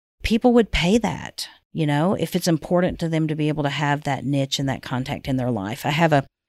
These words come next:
a client who, um, podcasted for four years, and she kept rebranding and rebranding and rebranding and rebranding.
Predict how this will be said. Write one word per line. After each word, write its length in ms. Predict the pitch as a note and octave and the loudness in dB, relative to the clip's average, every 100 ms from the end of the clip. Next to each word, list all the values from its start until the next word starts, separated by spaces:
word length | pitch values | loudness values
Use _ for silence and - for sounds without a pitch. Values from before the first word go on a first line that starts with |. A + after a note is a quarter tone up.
| - | -6
a 80 | |
client 480 | F3 - D#3 C#3+ C#3+ - _ - D#3 | -4 2 4 6 4 -2 _ -4 4
who, 340 | D#3+ D#3 D3+ | 6 8 4
um, 480 | C#3+ D3 C3+ C3 B2+ _ _ _ | 2 2 2 0 -2 _ _ _
podcasted 540 | - A#3+ - E3+ - C#3+ | 0 0 2 -2 -2 -4
for 140 | D3 | -4
four 260 | - E3+ D#3 | -2 -2 -2
years, 520 | A#2 F#2+ D#2 C3+ - | -4 -6 -6 -6 -6
and 280 | C#3+ C3+ C3 | -6 -8 -2
she 360 | - D3 C#3+ C#3 | -2 -2 -4 -6
kept 300 | - D#3+ D3+ | -4 -4 -2
rebranding 580 | D3+ D3 C#3+ C#3 C#3+ | -4 0 -2 0 -2
and 100 | C3+ | -2
rebranding 540 | C#3 C#3 C3+ C3 C3 C3 | -2 -2 -4 -4 -4 -4
and 80 | C3 | -4
rebranding 580 | C#3 C3 C3 B2+ C3+ | -6 -8 -8 -8 -6
and 80 | C#3 | -4
rebranding. 720 | E3+ F3+ D3+ C#3+ D3 D3 C#3+ | -2 -2 -2 -4 -4 -4 -4